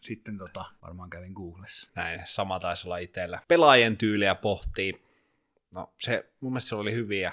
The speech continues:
Speaker 2: nostoja, konkariläpät. Luistimen nauhoista voisi ehkä nostaa sen, että tässä alkukaudesta oli aika hämmentävä tilanne, kun Aaron Kiviharju pelasi keltaisilla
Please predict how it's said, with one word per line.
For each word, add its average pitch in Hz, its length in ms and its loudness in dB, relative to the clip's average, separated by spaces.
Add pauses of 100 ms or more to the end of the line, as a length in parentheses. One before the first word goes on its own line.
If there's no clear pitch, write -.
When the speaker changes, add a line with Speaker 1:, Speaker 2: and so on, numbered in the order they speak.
(120)
Speaker 2:
nostoja, 95 520 -2
konkariläpät. 87 1000 -4 (880)
Luistimen 120 400 -4
nauhoista 107 600 2
voisi 92 220 -4
ehkä - 260 -8 (220)
nostaa 92 400 -8
sen, 95 300 -6
että 92 120 -14
tässä 92 280 -6 (140)
alkukaudesta 87 640 -8
oli 90 80 -6
aika 87 120 -6
hämmentävä 87 600 -6
tilanne, 87 440 -8
kun 82 200 -14 (640)
Aaron 92 280 -6
Kiviharju 92 720 -4 (120)
pelasi 85 440 -4
keltaisilla 90 600 2